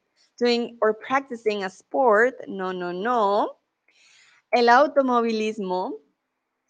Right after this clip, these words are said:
uh, in English is motorsport or motor racing or car racing. It's different. But I know it's similar in Spanish, automóvil, automovilismo, but yeah, going to the supermarket with the car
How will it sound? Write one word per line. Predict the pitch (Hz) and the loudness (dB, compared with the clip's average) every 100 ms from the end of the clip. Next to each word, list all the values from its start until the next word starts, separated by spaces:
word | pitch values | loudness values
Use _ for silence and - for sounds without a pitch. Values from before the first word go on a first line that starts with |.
| _ 190 | _ -2
uh, | 190 180 - | 0 -2 -4
in | 196 | -6
English | 180 208 208 214 | -6 -4 -4 -4
is | 196 202 | -10 -2
motorsport | 214 247 233 233 - 202 208 208 - | 2 2 0 -4 -4 0 0 -2 -4
or | 180 | -6
motor | 190 220 254 240 | 2 4 6 6
racing | 208 196 196 190 190 202 254 _ _ _ | 4 0 -2 -8 -10 -10 -12 _ _ _
or | 190 175 | -6 -6
car | - 277 294 | -2 4 4
racing. | 226 190 185 - 185 208 240 - | 4 2 0 -4 -6 -6 -10 -14
It's | 185 _ | -16 _
different. | 170 165 - 117 - - _ | -6 -6 -6 -12 -14 -20 _
But | - 214 190 - _ _ _ _ _ | 0 0 0 -20 _ _ _ _ _
I | 214 214 | -2 0
know | 214 214 226 | 2 2 2
it's | 226 226 | 0 -2
similar | 208 202 208 202 | -6 -4 -6 -8
in | 190 | -12
Spanish, | - 190 196 - | -10 -10 -10 -6
automóvil, | 196 190 180 196 240 262 254 254 247 | -6 -4 -6 2 6 6 4 0 0
automovilismo, | 202 - 185 180 180 196 277 262 254 254 269 - - - - | 0 -2 -6 -2 -2 -2 -2 -2 -2 -4 -6 -16 -20 -16 -8
but | 180 | -8
yeah, | - - - | -6 -10 -4
going | 220 294 330 311 | 2 2 2 -2
to | 320 | -2
the | 302 | -2
supermarket | 277 269 277 269 254 247 _ 269 254 - _ | -2 -4 -2 0 -2 -2 _ -4 -4 -6 _
with | 311 269 | -8 -6
the | 285 | -10
car | - 254 247 247 | -4 2 4 2